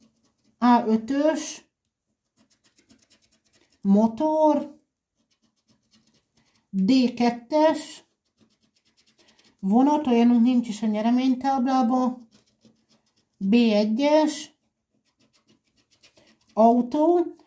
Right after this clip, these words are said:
Na, jön az autó, nézzük, hogy még két esélyünk van. C ötös.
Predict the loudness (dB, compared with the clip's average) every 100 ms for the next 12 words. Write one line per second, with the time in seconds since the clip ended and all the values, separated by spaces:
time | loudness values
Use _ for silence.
0 | _ -8 -4 -2 -2 0 0 -2 -2 0
1 | 2 0 -2 -6 -10 -8 -8 -10 -20 _
2 | _ _ _ _ -8 -8 -4 -2 0 -2
3 | -2 -2 0 0 0 -2 -2 -2 -2 -2
4 | -4 -4 -2 -2 -2 -8